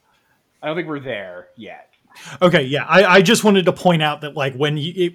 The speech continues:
Speaker 2: if you guys ever get to that point,
Speaker 1: Yeah.
Speaker 2: like, once it gets pre-season one, like, things get, get iffy.
Speaker 1: Good to know.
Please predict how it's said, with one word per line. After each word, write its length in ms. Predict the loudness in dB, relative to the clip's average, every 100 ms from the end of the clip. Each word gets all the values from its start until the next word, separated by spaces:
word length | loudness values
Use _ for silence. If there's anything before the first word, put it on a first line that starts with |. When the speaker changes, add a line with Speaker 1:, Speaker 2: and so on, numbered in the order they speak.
| -6
Speaker 2:
if 240 | -6 -6
you 60 | -4
guys 240 | -2 -2
ever 200 | -4 -6
get 280 | -8 -14 -14
to 100 | -8
that 240 | -6 -6
point, 300 | -4 -4 -4
Speaker 1:
Yeah. 80 | -6
Speaker 2:
like, 320 | -4 -4 -8 -14 -20 _ _ -20 -20 _ -6
once 260 | -2 0 0
it 100 | 0
gets 260 | -2 -4 _ _ _ _ _ _ -16
pre-season 1040 | -8 -4 -4 -2 -4 -4 -4 -2 -4 -2
one, 280 | -2 0 0
like, 400 | 0 0 0 -2
things 320 | -6 -4 -4
get, 220 | -8 -12 _ -16 -16 -14 -10
get 260 | -8 -10 -8
iffy. 300 | -8 -8 -14
Speaker 1:
Good 280 | -12 -12
to 140 | -14 -16
know. 500 | -16 -18 -20 -20